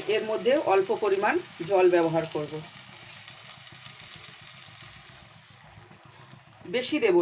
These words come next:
না, অল্প দেব। এটা একটা ঘন্ট হবে সবগুলো সবজি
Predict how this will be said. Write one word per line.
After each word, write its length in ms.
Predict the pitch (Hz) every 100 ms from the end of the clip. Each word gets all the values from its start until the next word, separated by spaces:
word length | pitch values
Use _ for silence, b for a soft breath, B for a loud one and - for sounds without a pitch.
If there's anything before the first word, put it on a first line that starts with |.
| 165
না, 60 | 320 - 214
অল্প 160 | 233 220 175
দেব। 120 | 151 151 156 - - - - - - - - - - - - - - - - - - - - - - - 202
এটা 200 | 175 269 339 - - - - - - - - 190
একটা 160 | - 226 156
ঘন্ট 260 | 196 226 269 233
হবে 200 | 180 196 349 - - - - -
সবগুলো 340 | 208 185 214 220 -
সবজি 300 | 190 165